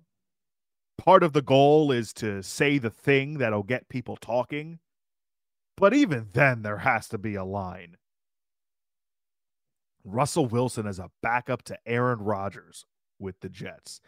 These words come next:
It kinda makes sense why Mike Tannenbaum is no longer a general manager in the National Football League. He'll go on E S P N and he'll say the thing, and he'll get called out by the guys on the set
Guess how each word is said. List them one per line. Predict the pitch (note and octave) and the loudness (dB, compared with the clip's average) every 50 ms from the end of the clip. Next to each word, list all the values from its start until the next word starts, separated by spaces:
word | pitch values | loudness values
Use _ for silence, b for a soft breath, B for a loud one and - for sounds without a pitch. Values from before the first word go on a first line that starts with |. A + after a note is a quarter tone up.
| b b b b b b b b | b b b b b b b b
It | - C3+ - - | -12 -12 -6 0
kinda | - G#3+ B3+ C#4 C4+ | 2 4 4 4 4
makes | C4 B3+ A#3 - | 2 2 2 0
sense | - B3+ B3+ A3+ D3+ - | 0 0 0 0 0 -2
why | - B2 | -2 -2
Mike | A#2 A2 C3+ D3+ C#3 - | -2 -2 -2 -4 -4 -4
Tannenbaum | - D#3 D#3+ D#3+ C#3 A#2+ A#2 F#2+ F#2 F#2 | -6 -6 -4 -4 -4 -4 -4 -6 -6 -12
is | F#2+ F#2+ F#2 F#2+ | -14 -14 -10 -4
no | A#2 A#2 A2+ | -2 -2 -2
longer | G#2+ A2 A2+ A2 A2 G#2+ G2+ G2+ G2 G2 - | 0 0 0 -2 -2 -4 -6 -6 -6 -8 -10
a | - G#2+ G#2 | -10 -10 -6
general | G#2 A2+ A2 G#2 G#2 G2+ | -4 -4 -4 -4 -4 -6
manager | G2 G#2+ G#2+ G#2 G#2 F#2+ G2+ G2 | -4 -4 -4 -6 -6 -8 -10 -10
in | G2+ G2+ | -8 -8
the | G2+ | -8
National | G2+ G#2 G#2 G2 - - G2 | -6 -8 -8 -8 -10 -12 -8
Football | G2+ G#2+ - - F#2+ F2 - - | -8 -8 -10 -10 -16 -16 -16 -20
League. | - _ _ _ _ _ _ _ _ _ _ _ _ _ _ _ _ - | -20 _ _ _ _ _ _ _ _ _ _ _ _ _ _ _ _ -2
He'll | E3+ G3+ G#3+ | 0 2 4
go | B3+ B3+ | 6 6
on | B3+ B3 B3+ | 6 6 6
E | B3 B3 | 6 4
S | B3 A#3+ - | 2 2 0
P | - - F3 | -2 0 2
N | G#3 A3 A3 | 2 2 2
and | F#3 | 2
he'll | F#3+ G3+ | 0 0
say | F#3 - G#3+ G#3+ G3 | 0 -2 -2 -2 -2
the | F3+ D3+ | -2 -2
thing, | - F#3+ F#3+ D#3 B2+ A#2 B2+ C#3+ _ _ _ _ _ _ _ _ _ _ _ - | 0 2 2 2 2 0 -6 -14 _ _ _ _ _ _ _ _ _ _ _ -10
and | - B2+ | -4 -2
he'll | E3+ F#3 | 0 0
get | G3 F#3 - | 0 0 2
called | - E3 F3 D#3 | 2 4 6 6
out | D#3+ F3 E3 | 6 6 6
by | D#3 D#3 D3 | 4 2 2
the | C3+ B2 | 2 2
guys | C3 D3 D3+ D3+ C3+ | 2 2 2 2 -2
on | C3+ A#2 | -4 -6
the | G#2+ | -8
set | - - D3+ C#3 A#2+ A2+ | -6 -2 0 0 0 0